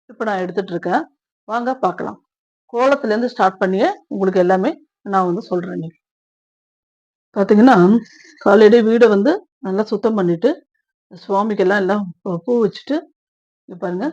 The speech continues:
இது வந்து காலையிலே எங்க ஹஸ்பண்ட் வந்து இந்த பூஜையை செய்வாருங்க. கொஞ்சம் அந்த சுவாமி ரூம் வந்து கொஞ்சம் வெளிச்சம் கம்மியா இருக்கு. ஒரு மூணு லைட் போட்டிருக்கோம்.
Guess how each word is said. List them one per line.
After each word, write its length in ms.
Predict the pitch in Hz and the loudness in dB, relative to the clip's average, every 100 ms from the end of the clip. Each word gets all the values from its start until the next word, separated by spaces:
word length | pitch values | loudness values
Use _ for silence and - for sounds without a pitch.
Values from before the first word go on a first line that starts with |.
| - | -12
இது 220 | - 196 202 | -10 -4 -2
வந்து 200 | 202 269 | -2 0
காலையிலே 480 | 208 202 233 226 | 2 4 4 4
எங்க 180 | 247 208 | 2 2
ஹஸ்பண்ட் 340 | 180 - 226 196 | -4 -4 -2 0
வந்து 220 | 175 277 - _ _ _ _ | 0 -4 -8 _ _ _ _
இந்த 100 | 196 | -10
பூஜையை 340 | 190 196 208 202 | 0 4 4 4
செய்வாருங்க. 480 | 190 175 170 170 175 240 _ _ _ | 2 0 2 0 -2 -4 _ _ _
கொஞ்சம் 380 | 208 240 240 | 0 2 4
அந்த 140 | 214 196 190 175 180 | 4 4 4 4 0
சுவாமி 400 | 170 220 254 285 | 0 4 4 4
ரூம் 180 | 240 233 | 2 2
வந்து 200 | 202 262 | 0 0
கொஞ்சம் 260 | 220 196 190 | -2 -2 -2
வெளிச்சம் 320 | 240 262 285 | -4 -2 -2
கம்மியா 280 | 196 202 196 | 0 2 2
இருக்கு. 160 | 185 | 2
ஒரு 120 | 185 | -2
மூணு 240 | 190 247 262 | 0 0 2
லைட் 240 | 220 262 247 | 2 0 0
போட்டிருக்கோம். 440 | 196 185 151 - | -2 0 -2 -2